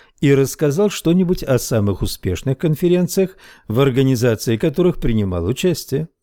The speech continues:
Когда Эмили только подключилась к разговору, Колин и Лиза обсуждали, как неловко они себя будут чувствовать в новой команде с новым человеком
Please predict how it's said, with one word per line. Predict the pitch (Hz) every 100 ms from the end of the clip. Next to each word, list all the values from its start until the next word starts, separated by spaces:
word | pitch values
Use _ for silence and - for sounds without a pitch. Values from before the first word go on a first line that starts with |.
| _ _ _ _ _ _
Когда | 131 127 120 123
Эмили | 117 117
только | 117 131 107 123
подключилась | 120 120 143 139 233 214 -
к |
разговору, | 101 98 92 104 98 104 - - _
Колин | - 160 143 139
и |
Лиза | 147 202 131
обсуждали, | 110 - 123 113 113 113
как | 131 143 -
неловко | 175 170 107 - 107
они | 98 95
себя | - 98 98 87 - - -
будут | 127 123 113
чувствовать | - 208 - 185 190 170
в |
новой | 165 185 175
команде | 160 165 160 156 139 143 - _
с | - -
новым | 147 139 131 123
человеком | - 123 123 127 - 117